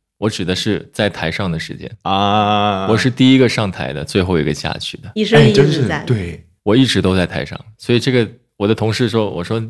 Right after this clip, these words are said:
Speaker 1: ：“我上台你就可以该干嘛干嘛去。” <laughs> 你想，对，也不用给我准备水啊，什么都不需要，你就等谢幕时候在侧台等就 OK 了。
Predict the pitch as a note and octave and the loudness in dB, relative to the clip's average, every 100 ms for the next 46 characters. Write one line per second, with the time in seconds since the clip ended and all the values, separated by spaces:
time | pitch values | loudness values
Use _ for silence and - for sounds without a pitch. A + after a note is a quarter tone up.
0 | - - - F2+ - A#2+ G2 G2 F2 F#2+ | -12 -20 -6 -4 -2 -2 -2 -2 -4 -4
1 | F#2+ E2 A2 G#2+ G#2 E2+ F2 G2 D#2+ A2 | -6 -4 -4 -2 -2 -2 -2 -4 -2 -4
2 | - C#3+ - - D3+ F3+ F3 F3 - D3 | -2 2 2 2 2 0 0 -2 -2 2
3 | D3+ C3 B2 D#3 E3 D3 D3+ D3+ B2 C3+ | 4 4 4 4 4 4 4 4 0 2
4 | C#3 - A#2+ G#2 A#2+ A#2+ C3+ C#3 E3 E3 | 0 0 -2 0 -2 -2 0 2 2 2
5 | D#3+ D3+ D3 C3 - - G#2 B2 B2 G#2+ | 0 0 0 0 -4 -8 -2 0 0 0
6 | C3+ B2+ A2+ A#2 A2 G#2+ A2 G2 F2+ - | 0 0 0 2 2 2 -2 -2 -4 -8
7 | G2+ G2+ G2+ A2+ G2 | -6 -6 -6 -8 -10